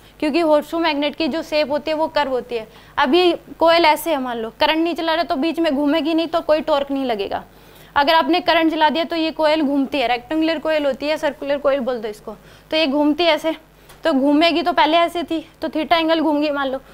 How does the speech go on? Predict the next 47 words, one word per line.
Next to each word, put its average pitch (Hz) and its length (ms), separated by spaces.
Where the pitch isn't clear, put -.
तो 320 120
उस 311 220
case 302 260
में 302 100
ये 302 160
भी 294 100
क्या 311 120
लगाता 285 340
है? 277 60
उतना 269 180
ही 262 100
angle, 220 260
जितना 302 320
angle 311 260
ये 330 80
घूमती 285 520
है। 247 200
given 320 360
होगा 302 240
कि 320 160
इस 311 160
case 294 260
में 294 180
जो 311 180
एम 330 180
और 302 160
बी 269 220
के 311 140
बीच 277 220
का 302 100
angle 269 220
होता 262 220
है 269 100
ये 254 160
theta, 226 280
मैग्नेटिक 302 560
मूवमेंट 294 460
और 294 140
मैग्नेटिक 285 560
फील्ड 320 320
के 320 180
बीच 269 260
का 302 120
एंगल 262 260
होता 208 200
है 233 60
theta। 208 260